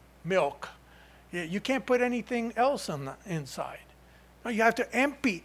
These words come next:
em-, empty it before God can put something inside. And so we realize, uh, we need him. We are nothing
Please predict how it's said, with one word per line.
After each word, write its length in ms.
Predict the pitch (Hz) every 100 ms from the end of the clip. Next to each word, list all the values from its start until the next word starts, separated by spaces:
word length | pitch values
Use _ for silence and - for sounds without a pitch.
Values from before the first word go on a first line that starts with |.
| -
em-, 200 | 208 220
empty 380 | 254 294 - 196
it 120 | 170
before 420 | 190 170 233 220
God 500 | 175 214 254 254 202
can 160 | 220 202
put 180 | 226 226
something 500 | - 214 - 208 190
inside. 720 | 190 196 165 214 196 143 131 - - - - - - - -
And 160 | 185
so 360 | 170 214 196 185 - - - -
we 280 | 175 202 226
realize, 840 | 214 220 240 208 160 151 151 139 - - - - - - -
uh, 140 | 202 151 147 - - - -
we 260 | 160 175 165
need 300 | 156 175 180
him. 440 | 170 220 254 247 - - - - - - - -
We 140 | - 165
are 100 | 151
nothing 720 | 147 196 196 226 202 185 156